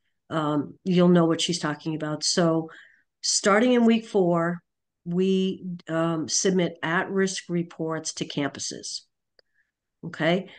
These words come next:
these are students for a variety of reasons. Students that are either below a seventy-eight with their K G A,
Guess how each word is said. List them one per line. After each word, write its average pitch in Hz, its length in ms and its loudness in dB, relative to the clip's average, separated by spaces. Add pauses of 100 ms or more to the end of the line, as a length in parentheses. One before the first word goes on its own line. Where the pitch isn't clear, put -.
(160)
these 185 220 4
are 208 60 4
students 202 640 2
for 175 320 0
a 175 140 -2
variety 160 460 0
of 135 100 -12
reasons. 107 580 -12
Students 208 580 2
that 170 280 4
are 165 120 0
either 180 320 2
below 165 480 -2
a 185 40 0
seventy-eight 170 800 -4 (140)
with 151 140 -12
their 151 80 -10
K 147 240 -6
G 139 240 0
A, 143 260 -6